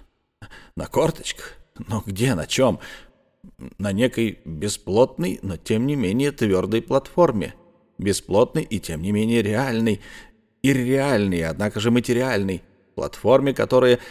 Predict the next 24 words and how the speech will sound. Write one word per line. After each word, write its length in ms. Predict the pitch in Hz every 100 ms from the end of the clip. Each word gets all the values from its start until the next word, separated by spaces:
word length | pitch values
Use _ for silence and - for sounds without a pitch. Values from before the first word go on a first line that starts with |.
| -
не 160 | 117 123
существовала, 760 | - - 147 - 131 139 175 170
но 180 | 143
вибрировала. 760 | 143 175 127 117 139 143 156 156
Да-да, 440 | 110 127 120 139 - -
вибрировала. 680 | 143 139 180 185 92 67 - - _ _ _ _ _ _ _ _ _ _ -
Пошевелиться, 560 | 107 110 110 131 -
чтобы 300 | - 90 85
проверить 640 | - 104 104 113 107 92 -
приборы, 480 | 92 76 104 127
которые 500 | - 73 - 101 95
захватил 480 | 85 92 95 87 127
с 80 | 113
собой, 400 | - 87 123 147 - - -
в 60 |
том 180 | - 98
числе 360 | - 110 - 92
барометр, 540 | - 95 117 113 113 - - -
было 200 | 82 107
просто 360 | 117 110 110 131
невозможно. 680 | 127 131 123 95 82 - - - - _ _ _ _ _ _ _ _ _ _
Тем 180 | 104 107
не 100 | 117
менее, 460 | 117 113 131 139